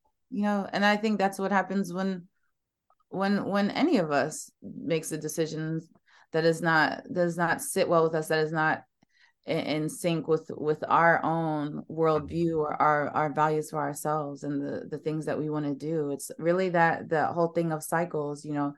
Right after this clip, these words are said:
breaking something to not only see it for yourself, but for what the future could look like for others.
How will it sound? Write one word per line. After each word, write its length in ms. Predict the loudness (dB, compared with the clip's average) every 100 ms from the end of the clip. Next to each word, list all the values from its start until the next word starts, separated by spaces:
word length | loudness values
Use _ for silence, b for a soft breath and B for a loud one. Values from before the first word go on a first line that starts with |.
| b b b _
breaking 500 | -4 0 2 2 0
something 520 | 2 0 0 -2 -4 -2
to 120 | -2
not 300 | 2 2 2
only 320 | -2 -2 -4
see 340 | -6 -6 0
it 160 | 0 0
for 80 | 0
yourself, 480 | 0 2 2 0 2
but 180 | -2 0
for 260 | -2 -2 -2
what 220 | -2 -2
the 80 | -6
future 380 | -6 -6 -4
could 180 | -4 -4
look 140 | -4 -4
like 200 | -6 -6
for 200 | -4 -2
others. 520 | -2 -4 -8 -10